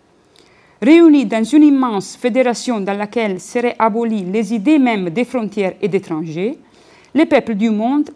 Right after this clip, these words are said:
reconnaîtraient dans la France révolutionnaire leur capitale, qui deviendrait le siège d'un grand parlement démocratique et universel. Je cite, La souveraineté réside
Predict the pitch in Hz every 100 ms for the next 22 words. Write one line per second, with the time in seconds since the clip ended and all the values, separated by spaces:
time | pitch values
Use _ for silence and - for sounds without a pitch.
0 | 240 277 302 285 277 269 226 196 233 226
1 | 233 220 - - 277 247 233 214 - 196
2 | 208 262 240 226 214 190 175 170 180 269
3 | - _ _ _ - 254 302 285 294 262
4 | 220 208 208 226 240 269 - 226 226 247
5 | 202 - 294 277 247 202 170 180 294 247
6 | 208 - 208 - 233 220 196 180 - 156
7 | 175 - _ - 190 208 180 165 - _
8 | _ _ _ _ _ _ _ 262 269 320
9 | 277 262 240 277 294 339 277 - 262 196